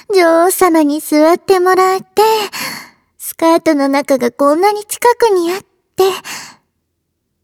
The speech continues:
それに自分のペースでシコシコってできるから、気持ちいいもんね。あれ？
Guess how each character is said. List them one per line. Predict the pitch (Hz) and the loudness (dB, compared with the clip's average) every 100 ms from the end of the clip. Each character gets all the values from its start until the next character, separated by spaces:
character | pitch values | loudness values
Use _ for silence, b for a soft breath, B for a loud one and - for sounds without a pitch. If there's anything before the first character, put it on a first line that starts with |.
| _ _ _ _ _ _ - | _ _ _ _ _ _ -12
そ | - 269 | -6 -2
れ | 269 294 | 0 0
に | 320 | 0
自 | 302 226 | 0 2
分 | 226 302 392 | 4 2 2
の | 440 | 2
ペ | 440 | 4
ー | 453 | 2
ス | 466 392 | 4 2
で | 339 | 2
シ | - - | -2 0
コ | 403 | 0
シ | - | 0
コ | - 403 | 0 0
っ | 453 _ _ | 0 _ _
て | 339 | -4
で | 285 269 | -2 -4
き | 302 | 0
る | 349 | 0
か | 392 349 | 2 0
ら、 | 339 330 311 277 B B B B B _ | 2 2 0 -4 B B B B B _
気 | 359 | -2
持 | 349 392 | 0 0
ち | - | 0
い | |
い | 427 453 480 494 | -2 -4 -2 0
も | 415 359 | 0 0
ん | 302 | -2
ね。 | 285 381 508 508 427 392 _ _ _ _ _ _ _ _ _ _ _ _ _ _ | -2 -2 -4 -8 -12 -16 _ _ _ _ _ _ _ _ _ _ _ _ _ _
あ | 285 - | -18 -14
れ？ | 196 240 339 | -8 -6 -6